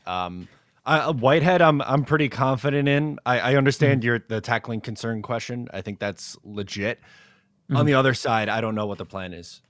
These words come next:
Speaker 1: at free safety, um, I, which is scary. Joyner is old and often injured, so if he's
Speaker 2: Mm-hmm.
Speaker 1: healthy, that's fine. But you're, you're looking at, uh, what maybe? I mean, they seem to really like. Um,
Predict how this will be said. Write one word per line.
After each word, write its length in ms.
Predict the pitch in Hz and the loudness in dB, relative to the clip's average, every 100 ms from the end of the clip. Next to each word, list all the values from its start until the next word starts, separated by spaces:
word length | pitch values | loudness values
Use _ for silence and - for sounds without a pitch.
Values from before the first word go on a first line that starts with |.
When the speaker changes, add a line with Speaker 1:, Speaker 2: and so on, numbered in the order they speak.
| - | -14
Speaker 1:
at 100 | 95 | -12
free 180 | 104 92 | -12 -12
safety, 420 | 90 87 - 85 - _ _ | -12 -12 -14 -18 -20 _ _
um, 380 | 87 87 87 73 | -8 -6 -6 -4
I, 180 | 104 104 | -2 0
which 200 | 113 113 | -2 -4
is 340 | 87 - - - | -6 -10 -14 -12
scary. 560 | - - 110 95 87 80 | -10 -2 2 2 2 -2
Joyner 480 | 104 113 123 131 127 | 0 2 4 4 2
is 640 | 120 117 113 110 104 - - 127 - _ _ _ _ _ - | 0 -4 -2 -4 -6 -8 -10 -14 -20 _ _ _ _ _ -4
old 320 | 113 123 117 | 0 2 2
and 120 | 117 | 2
often 320 | 110 107 127 | 2 0 -4
injured, 480 | 107 107 104 123 139 - | -4 -2 -2 -2 -4 -12
so 280 | - 117 113 | -6 -4 -2
if 160 | 113 | -2
he's 160 | 170 127 | 0 2
Speaker 2:
Mm-hmm. 60 | 131 | 4
Speaker 1:
healthy, 500 | 175 - 131 127 123 - | 4 2 -4 -4 -8 -4
that's 200 | 120 - | -4 -4
fine. 440 | - 104 107 113 101 | -2 0 2 0 0
But 340 | 107 104 - | 0 -2 -6
you're, 460 | 110 113 117 110 95 | -10 -4 0 0 -2
you're 200 | 110 117 | -4 -2
looking 280 | 120 127 117 | -2 -2 -2
at, 300 | 113 107 - - | 0 -2 -6 -8
uh, 380 | 101 98 92 107 _ _ _ _ _ _ _ | -4 -4 -4 -8 _ _ _ _ _ _ _
what 260 | 104 101 110 | -6 -6 -4
maybe? 300 | 110 113 110 | -4 -4 -4
I 100 | 117 | -2
mean, 140 | 123 | 0
they 200 | 113 131 | 2 2
seem 220 | 123 165 147 | 2 0 0
to 100 | 127 | 0
really 320 | 117 123 123 | 0 2 0
like. 560 | 101 104 107 101 - - - | 0 0 -2 -4 -10 -20 -10
Um, 500 | 95 92 87 82 73 | -6 -4 -4 -8 -12